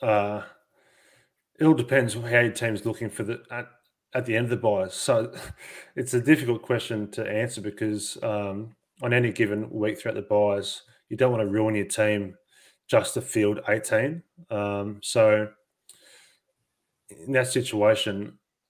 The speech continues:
yeah, it all depends <laughs> on your team. I know going into round thirteen, that's the big one for me that I'm very close to, you know,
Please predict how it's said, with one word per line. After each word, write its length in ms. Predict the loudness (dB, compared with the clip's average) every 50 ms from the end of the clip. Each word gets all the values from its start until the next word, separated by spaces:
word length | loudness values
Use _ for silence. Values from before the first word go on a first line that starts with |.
| _ _ _ _ _ _ _ _ _ _ _ _ _ -8
yeah, 80 | -8
it 260 | -8 -8 -14 -12 -2
all 140 | 0 2 4
depends 480 | 4 4 2 4 2 2 2 2 -2 -4 -4 -8 -10 -20 -20
<laughs> 260 | -20 -20 -20 -14 -6 -4
on 100 | -2 0
your 100 | 0 -2
team. 460 | 0 2 4 4 4 4 2 0 -2
I 100 | -2 0
know 380 | 2 4 4 4 2 0 -4 -10 -18 -20 _ _ -2
going 280 | 2 2 2 2 2 -2
into 220 | -2 -4 -4 -6
round 380 | -6 -2 0 2 2 2 2 0
thirteen, 480 | -2 -2 -2 -2 -2 0 -2 -2 0 0
that's 160 | -2 -4 -4
the 80 | -6
big 200 | -2 -2 -2 0
one 140 | 0 -2 -4
for 160 | -4 -6 -8
me 180 | -4 -2 -2 -2
that 120 | -2 -2 -2
I'm 240 | -2 -4 -6 -8 -12 -12
very 340 | -6 -2 0 0 0 0 -2
close 460 | -4 -8 -4 -2 -2 -2 -2 -6 -8
to, 280 | -4 -4 -2 -2 -4 -6 -10 _ _ _ -10
you 60 | -8
know, 200 | -6 -6 -8